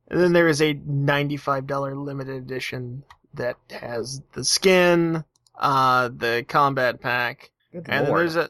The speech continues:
Speaker 1: yeah, and then there's a ninety dollar premium edition that is download only that just comes with the combat pack.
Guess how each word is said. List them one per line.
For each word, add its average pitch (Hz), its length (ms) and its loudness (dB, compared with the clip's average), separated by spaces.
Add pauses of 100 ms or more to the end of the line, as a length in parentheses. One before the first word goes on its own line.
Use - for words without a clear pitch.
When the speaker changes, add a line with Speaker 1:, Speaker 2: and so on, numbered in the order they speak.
(120)
Speaker 1:
yeah, 160 360 0
and 147 80 -2
then 151 100 -2
there's 147 200 -2
a 151 60 0
ninety 135 380 -2
dollar 127 320 0
premium 135 400 -4
edition 135 400 -4
that 127 80 -4
is 127 140 -6
download 135 460 -2
only 143 360 -2
that 135 300 -8
just 120 260 -4
comes 110 220 -6
with 110 80 -12
the - 80 -20
combat - 420 -10
pack. - 360 -14